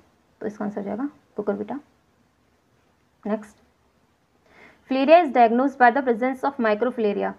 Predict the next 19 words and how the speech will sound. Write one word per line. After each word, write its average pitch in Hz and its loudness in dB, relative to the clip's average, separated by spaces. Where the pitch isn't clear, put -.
in 269 2
human 240 2
blood। 202 2
For 254 8
this 294 -4
the 247 4
blood 247 2
sample 247 0
is - -14
taken। 233 2
तो 220 4
ब्लड 226 4
सैंपल 240 -2
किस - -6
टाइम 220 0
पे 233 -2
लेना, 226 2
लेना 220 6
चाहिए? 226 0